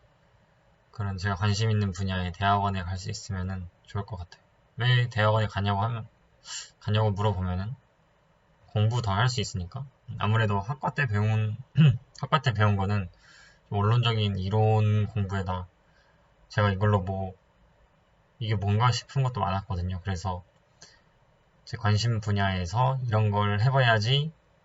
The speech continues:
라는 생각으로 가는 첫 번째 선택이니까 대학원에 가는 것 같고요. 지금도 방학 동안 하고 있는데 뭔가 잘하고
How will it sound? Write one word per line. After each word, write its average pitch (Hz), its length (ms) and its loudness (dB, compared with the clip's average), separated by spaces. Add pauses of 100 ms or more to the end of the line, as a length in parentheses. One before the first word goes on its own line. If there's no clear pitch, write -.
(120)
라는 98 180 -2
생각으로 117 540 4
가는 92 240 -4
첫 - 140 -8
번째 127 200 -2
선택이니까 107 840 -2 (720)
대학원에 101 360 2
가는 95 220 -2
것 92 80 -2
같고요. 95 460 -8 (1300)
지금도 107 420 0
방학 110 280 0
동안 110 200 2
하고 135 160 4
있는데 101 440 -2 (140)
뭔가 107 200 -4
잘하고 110 720 4